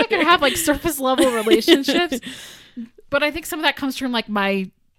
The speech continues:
Speaker 1: my childhood trauma and insecurity
Speaker 2: Yeah.
Speaker 1: of, like,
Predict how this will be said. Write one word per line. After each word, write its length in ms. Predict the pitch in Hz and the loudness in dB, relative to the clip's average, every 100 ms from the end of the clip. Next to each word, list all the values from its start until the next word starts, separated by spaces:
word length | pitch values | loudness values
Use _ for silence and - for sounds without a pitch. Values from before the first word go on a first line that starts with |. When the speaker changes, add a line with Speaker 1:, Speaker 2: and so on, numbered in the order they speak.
| _ | _
Speaker 1:
my 340 | 208 202 190 190 | -4 0 2 0
childhood 560 | - - 185 180 190 | -2 -6 -4 -2 -2
trauma 440 | 170 196 180 180 185 | -4 -10 -10 -8 -10
and 100 | 185 | -10
insecurity 720 | 180 - 175 180 180 185 202 _ - | -14 -16 -16 -12 -8 -8 -10 _ -6
Speaker 2:
Yeah. 300 | 220 196 185 | 0 4 4
Speaker 1:
of, 60 | 196 | 4
like, 180 | 190 | 2